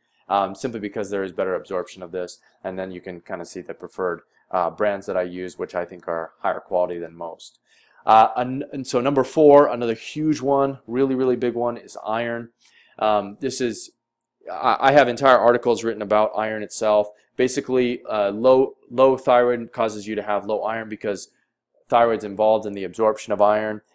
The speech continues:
and then low iron causes worsening thyroid function. So you get into this really vicious cycle, well, where everything just kinda gets worse and worse and worse. And then you also, it also, to make matters worse, most doctors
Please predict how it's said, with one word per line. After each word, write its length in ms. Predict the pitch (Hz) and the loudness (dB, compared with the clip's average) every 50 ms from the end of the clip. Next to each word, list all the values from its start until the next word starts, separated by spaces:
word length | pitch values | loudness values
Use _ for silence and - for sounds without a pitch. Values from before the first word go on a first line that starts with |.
| _ - | _ -8
and 140 | - 101 101 | -6 -4 -4
then 160 | 98 98 101 | -4 -4 -2
low 180 | 110 113 117 | -2 0 0
iron 280 | 101 104 110 110 107 104 | 0 0 -2 -4 -6 -8
causes 340 | - 104 101 85 92 87 90 | -6 -6 -6 -6 -6 -10 -8
worsening 400 | 95 104 98 - - 95 87 85 | -6 -6 -6 -8 -10 -16 -10 -4
thyroid 320 | - 95 101 104 98 95 | -2 0 0 0 0 -2
function. 340 | - 110 101 98 - 101 95 | -6 -8 -10 -10 -10 -14 -14
So 120 | - - | -12 -12
you 80 | 95 92 | -10 -6
get 160 | 98 120 117 | -4 -4 -4
into 100 | 104 98 | -4 -8
this 140 | 98 - - | -10 -10 -8
really 180 | 107 117 107 101 | -6 -6 -6 -4
vicious 360 | 92 104 104 - 101 90 - | -4 -4 -4 -4 -6 -8 -6
cycle, 360 | - 98 95 101 - 101 95 | -4 -2 -2 -2 -2 -4 -4
well, 340 | 92 92 90 90 87 - _ _ _ _ | -2 0 0 0 0 -2 _ _ _ _
where 360 | - 107 107 104 101 95 98 - | -6 -2 0 2 2 2 0 -2
everything 380 | 110 117 117 107 107 104 101 | -4 -6 -6 -8 -12 -12 -12
just 160 | 95 95 - | -12 -12 -12
kinda 160 | - 107 95 87 | -12 -14 -12 -10
gets 180 | 92 90 - | -10 -10 -6
worse 200 | 101 101 95 - | -6 -6 -6 -8
and 100 | 98 90 | -12 -12
worse 180 | 92 92 87 - | -12 -12 -12 -12
and 100 | 90 87 | -12 -8
worse. 300 | 92 98 98 95 - - _ _ - - _ _ | -6 -4 -4 -6 -8 -12 _ _ -20 -20 _ _
And 140 | - 123 131 | -8 -4 -2
then 220 | 143 143 139 143 - | -2 -2 -2 -4 -6
you 160 | 139 131 127 | -4 2 6
also, 340 | 147 165 185 - - 151 123 | 6 6 6 4 2 0 0
it 120 | - - | 2 2
also, 280 | 139 160 185 185 - 139 | 2 2 2 0 -4 -8
to 160 | - - 127 | -8 -8 -6
make 200 | 131 147 147 - | -6 -6 -4 -2
matters 280 | 143 123 113 107 104 - | -2 0 0 -2 -4 -4
worse, 420 | 139 180 185 156 131 123 - - _ _ _ _ _ | 0 2 4 4 4 2 -2 -6 _ _ _ _ _
most 360 | - 135 147 151 147 - - | -2 0 0 0 0 -2 -2
doctors 720 | - 160 160 175 180 - - 123 117 113 113 113 113 - - | 0 2 2 2 0 -2 -4 -4 -4 -2 -2 -4 -6 -10 -14